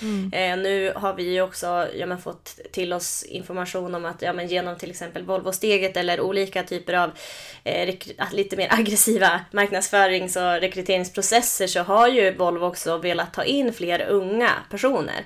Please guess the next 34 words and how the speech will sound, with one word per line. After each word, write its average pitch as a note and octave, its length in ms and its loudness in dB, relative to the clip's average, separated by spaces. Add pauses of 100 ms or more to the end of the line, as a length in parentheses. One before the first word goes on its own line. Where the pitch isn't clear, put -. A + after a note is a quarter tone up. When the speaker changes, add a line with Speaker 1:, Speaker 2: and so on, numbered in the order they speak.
(120)
Speaker 1:
Mm. A3+ 280 8
Speaker 2:
Både G3+ 320 4
killar G#3 360 4
och F3 60 -2
tjejer. E3+ 420 -2 (300)
Och - 100 2
att F#3+ 140 -6
det F#3 140 2
har F#3 360 0 (460)
då, E3 180 0
verkar E3+ 280 -2
det F3 60 -4
som, F3 280 -2
uppstått - 540 -8
någon F3 140 -8
typ F3 220 -8
av D#3+ 140 -4
krock G3+ 380 2 (280)
av E3 500 -2 (120)
de F#3+ 140 -2
här D#3+ 140 0
två E3 160 -8
olika E3+ 340 -6
åldersgrupperna, E3 1300 -6
och F3 60 -4
att F3 140 -14
det, E3 240 -2 (840)
eh, F3 320 -4
blir A#3+ 240 6
en F#3+ 240 4 (280)
ojämlik F#3 880 -2
typ - 200 -6
maktfördelning E3+ 1160 -6
och D#3 300 -4